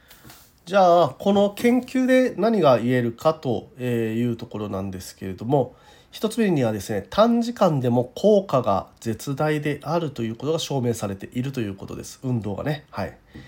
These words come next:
で、えー、朝の散歩とか、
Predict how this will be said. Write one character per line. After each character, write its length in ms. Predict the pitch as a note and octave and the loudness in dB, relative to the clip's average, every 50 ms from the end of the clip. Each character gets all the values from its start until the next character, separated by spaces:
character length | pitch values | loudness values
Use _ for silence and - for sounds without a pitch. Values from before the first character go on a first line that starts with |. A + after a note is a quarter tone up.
| - - - - - _ _ _ _ - | -20 -20 -20 -20 -20 _ _ _ _ -2
で、 260 | A#3 G#3 - - - - | -2 -2 -2 -4 -4 -2
え 580 | D#3 D#3+ D#3 D#3 D#3 D3+ D3+ D3+ D3+ D3 D3 - | 2 4 4 4 4 4 4 4 2 2 0 0
ー、 40 | G3 | -2
朝 220 | G#3 - - D4 | -2 0 0 0
の 120 | A#3+ E3+ C#3 | 2 2 0
散 440 | - - D3 C#3 C3+ C3 B2+ - - | 0 0 0 0 2 0 -2 -4 -4
歩 120 | - D3+ D3 | -4 -4 -2
と 140 | - C#3 | -4 -6
か、 320 | - - G#2 E2+ - - | -6 -4 -2 -4 -4 -4